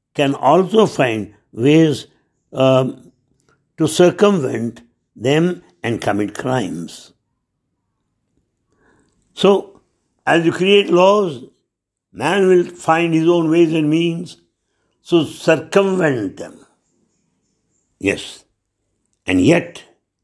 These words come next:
circumvent them and commit crimes.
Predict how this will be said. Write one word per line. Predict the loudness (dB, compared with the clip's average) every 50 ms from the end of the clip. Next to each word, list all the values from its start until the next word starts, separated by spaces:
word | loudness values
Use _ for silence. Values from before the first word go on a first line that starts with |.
| _ _ _ _ _ _
circumvent | -4 -2 -2 -2 -2 -4 -4 -2 -2 0 0 0 0 0 0
them | 0 -2 -2 -4 -6 -12 -18 -12 -6
and | -2 0 2 4 4 4 2 0 -2 -6 -6 -2
commit | 0 2 2 2 0 -2 -4 -10 _ _ _ _ _ _ _ _ _ _ _ _ _ _ _
crimes. | -6 -2 0 2 2 2 0 0 -2 -4 -6 -8 -10 -14 -18 -20 -20